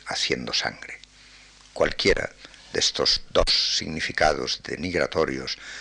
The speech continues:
e infamantes explicarían la reacción de Esteban el alcalde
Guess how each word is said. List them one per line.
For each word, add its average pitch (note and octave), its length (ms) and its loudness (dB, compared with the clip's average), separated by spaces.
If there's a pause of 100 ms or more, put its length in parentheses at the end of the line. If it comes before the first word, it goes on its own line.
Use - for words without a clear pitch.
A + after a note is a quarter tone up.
(200)
e E2+ 100 4
infamantes D2 800 -2 (440)
explicarían F2 720 4
la D2 100 2
reacción E2+ 680 2
de - 80 -2
Esteban C#2+ 460 0
el D#2+ 100 -8
alcalde - 560 -4